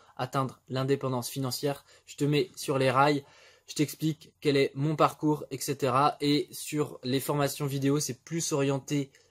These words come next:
création d'entreprise. Euh, donc voilà, n'hésite pas à télécharger tout ça. Ça se passe juste en dessous. Moi, je te dis à très bientôt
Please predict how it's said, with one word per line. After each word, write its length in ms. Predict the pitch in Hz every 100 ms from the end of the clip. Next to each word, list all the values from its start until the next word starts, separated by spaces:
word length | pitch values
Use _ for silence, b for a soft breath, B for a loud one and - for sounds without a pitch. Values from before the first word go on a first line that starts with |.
| _
création 460 | - 175 156 - 160
d'entreprise. 680 | 147 - 139 156 170 139 B B B B _ -
Euh, 600 | 113 117 117 120 117 104 -
donc 220 | - 160
voilà, 240 | 147 113 -
n'hésite 380 | 139 160 160 165
pas 320 | - 170 - -
à 340 | 127 131 - _ _ _
télécharger 480 | 147 147 160 139 147
tout 120 | 135
ça. 360 | - 123 123 - _ _ _ _ _ _ _ _ _ - -
Ça 120 | 127 135
se 80 |
passe 180 | 131 123
juste 240 | 131 147 156
en 60 |
dessous. 340 | 131 - 151 - b b b 147
Moi, 120 | 160
je 80 | -
te 80 |
dis 240 | 151 147 - -
à 120 | 127
très 180 | - 165
bientôt 500 | 156 143 151 135